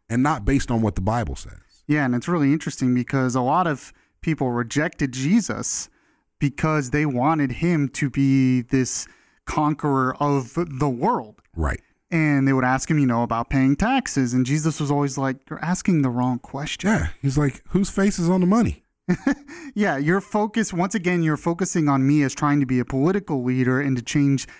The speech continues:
Speaker 2: the politics of this world. And he's saying, "This world is done."
Speaker 1: Yes.
Speaker 2: This world is already owned by Satan. It's done. It's over. It's going to be destroyed. You need to focus on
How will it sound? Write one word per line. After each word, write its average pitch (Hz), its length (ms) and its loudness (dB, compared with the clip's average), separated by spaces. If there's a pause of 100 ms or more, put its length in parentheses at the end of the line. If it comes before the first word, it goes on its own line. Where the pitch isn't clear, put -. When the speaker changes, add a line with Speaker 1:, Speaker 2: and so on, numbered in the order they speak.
(120)
Speaker 2:
the 131 80 -4
politics 143 460 -2
of 127 80 0
this 123 180 -2
world. 151 240 0
And 139 100 2
he's 156 140 0
saying, 156 220 0
"This - 180 -4
world 254 180 0
is 151 140 0
done." 139 560 0 (240)
Speaker 1:
Yes. 254 440 2
Speaker 2:
This 170 180 0
world 214 240 2
is 175 160 0
already 190 380 0
owned 160 340 0
by 151 160 0
Satan. 170 600 0
It's 156 280 -4 (100)
done. 156 460 2
It's 147 180 -4 (120)
over. 175 560 2 (260)
It's 156 120 -4
going 180 240 0
to 165 60 -2
be 143 140 0
destroyed. 160 540 0
You 196 260 6
need 214 240 6
to 165 60 0
focus 151 380 -4
on 131 280 2